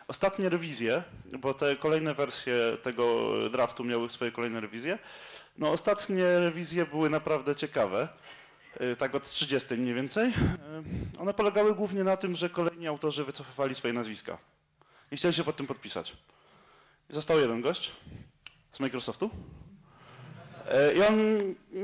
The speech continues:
on nie był z tych oryginalnych autorów, tylko, e, z te-, jeżeli się dobrze orientuję w tym. To taka trochę, taki trochę joke, ale no, można poczytać na sieci, e, dlaczego oni się wycofali.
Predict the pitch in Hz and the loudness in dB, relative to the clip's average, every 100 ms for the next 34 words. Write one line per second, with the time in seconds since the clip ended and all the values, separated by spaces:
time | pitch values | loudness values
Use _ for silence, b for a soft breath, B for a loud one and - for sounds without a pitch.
0 | 208 220 226 170 165 151 151 143 143 160 | 2 4 4 4 2 2 2 2 2 2
1 | 139 113 107 107 113 117 165 208 - 165 | 4 2 0 -2 -2 2 2 2 -2 -6
2 | 160 147 139 131 B B B B B _ | 0 0 0 -4 B B B B B _
3 | _ 110 143 - - 139 147 147 143 127 | _ -8 -8 -6 -4 -2 -2 -2 -4 -4
4 | 117 120 107 98 90 87 - 90 B B | -2 0 -2 -6 -8 -10 -14 -20 B B
5 | B B B - 170 160 151 - 139 - | B B B -12 -8 -8 -8 -12 -14 -12
6 | - - 147 135 123 - 127 147 147 B | -12 -8 -6 -2 -2 0 0 0 -2 B
7 | - 202 202 208 - 202 185 180 156 139 | -6 -2 0 -2 -2 -6 0 0 0 -4
8 | 143 170 196 B B B 135 143 143 151 | -4 -4 -6 B B B -4 -2 0 -2
9 | 156 170 147 147 151 135 - 139 131 160 | 0 0 2 0 -2 -8 -10 -4 -4 -4